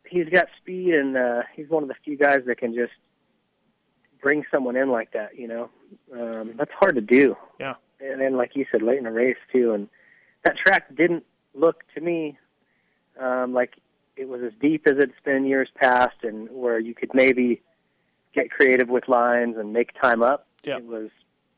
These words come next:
Speaker 1: pretty hard packed, pretty cut and dry. Everybody was hitting the same lines, doing the same kind of thing, and that makes it even more impressive when someone's able to go faster on a track like that.
Speaker 2: Yeah, J T, it was harder than it's ever been, but I think they were expecting some rain,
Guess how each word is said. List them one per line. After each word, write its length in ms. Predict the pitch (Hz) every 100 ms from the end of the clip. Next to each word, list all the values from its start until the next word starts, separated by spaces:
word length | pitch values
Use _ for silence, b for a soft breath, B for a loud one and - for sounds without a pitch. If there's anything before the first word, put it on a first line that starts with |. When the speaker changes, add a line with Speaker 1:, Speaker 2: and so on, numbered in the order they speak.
| _
Speaker 1:
pretty 160 | 165
hard 260 | 156 156 143
packed, 380 | 160 151 151 -
pretty 400 | 147 143 143 135 _ _ _ _ _ _ _ _ _ -
cut 100 | 151
and 80 | 135
dry. 180 | 139
Everybody 340 | 135 131 131 127
was 140 | 123 -
hitting 160 | 139
the 80 | 127 -
same 200 | 139 131
lines, 340 | 127 127 123 117 _
doing 200 | 131 123
the 80 | 113
same 160 | 131 120
kind 180 | - 117
of 80 |
thing, 340 | - 143 135 117
and 140 | 107 - _ _ _ _ _ _
that 120 | - 135
makes 200 | 131 -
it 120 | 127
even 260 | - 139 127
more 200 | 139 147
impressive 420 | 123 135 120 131
when 160 | 117 113 -
someone's 280 | 120 113
able 240 | 120 113 117 -
to 400 | 120 113 110 107 - _ _ _ _ _ _ _
go 140 | 113
faster 400 | - 117 - 117
on 80 | 101
a 40 |
track 240 | 98 123 110 -
like 120 | -
that. 160 | 110 - _ _ -
Speaker 2:
Yeah, 180 | 170 156
J 200 | 165 156
T, 200 | 185 160
it 80 |
was 120 | 143 135
harder 300 | 156 160 147
than 140 | 143
it's 100 | 131
ever 200 | 147 143
been, 220 | 131 131
but 120 | 131
I 20 | 127
think 220 | 175 156
they 100 | 151
were 120 | 139
expecting 400 | 131 - 143 143
some 180 | - 123
rain, 260 | 127 151